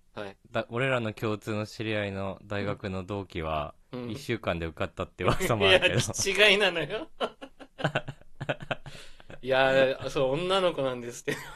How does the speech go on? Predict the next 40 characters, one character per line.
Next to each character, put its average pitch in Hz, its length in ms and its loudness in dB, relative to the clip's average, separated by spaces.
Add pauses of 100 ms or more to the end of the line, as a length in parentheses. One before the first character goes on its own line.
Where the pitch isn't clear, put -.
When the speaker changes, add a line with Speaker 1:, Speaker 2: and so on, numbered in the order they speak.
(200)
Speaker 1:
<laughs> - 20 -10
あ 135 260 0
の 453 160 4
子、 170 380 -2 (240)
Speaker 2:
鬼 127 300 4
ギ 123 100 6
ャ 120 80 8
ル。 117 60 8
Speaker 1:
や - 60 12
っ - 20 0
ぱ - 60 -4 (160)
Speaker 2:
鬼 117 300 -2
ギ 117 100 4
ャ 151 300 6
ル。 139 40 0
Speaker 1:
鬼 196 220 4
ギ 254 100 8
ャ - 20 12 (500)
ル。 254 80 8
い - 40 -4 (220)
や、 - 40 -8
地 214 400 6
頭 302 440 12
良 185 200 6
す 269 180 0
ぎ - 120 4
な 320 160 4
の 226 140 -2
よ。 220 60 0 (1900)
い 156 60 0
や、 156 100 4
こ 165 80 4
れ 156 60 4
去 254 160 6
年 214 180 4
の 147 60 -2
話 143 340 0
ね。 135 280 -2 (340)
<laughs> - 320 -2
去 - 200 2